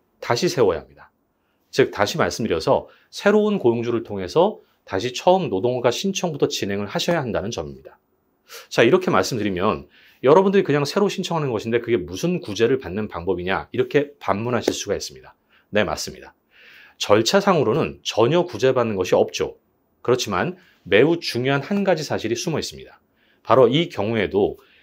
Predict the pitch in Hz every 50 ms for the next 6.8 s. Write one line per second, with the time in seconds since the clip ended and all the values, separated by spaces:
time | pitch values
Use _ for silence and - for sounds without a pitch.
0 | _ - 92 98 117 139 151 151 151 147 143 147 170 156 - - 139 139 131 135
1 | - 98 107 117 113 - - 87 90 90 - 110 95 87 - 120 123 120 101 -
2 | - 87 92 127 180 220 226 - _ _ _ _ _ - - 143 143 196 196 190
3 | 156 - 127 113 98 90 85 - - - - - 95 92 104 117 - - 85 76
4 | 67 - - - - _ _ _ _ _ _ _ - 143 165 208 185 120 113 127
5 | 127 - 98 87 80 76 71 - _ _ _ _ _ - 92 110 135 165 196 175
6 | 180 160 123 98 87 87 - - - 78 71 71 78 113 175 214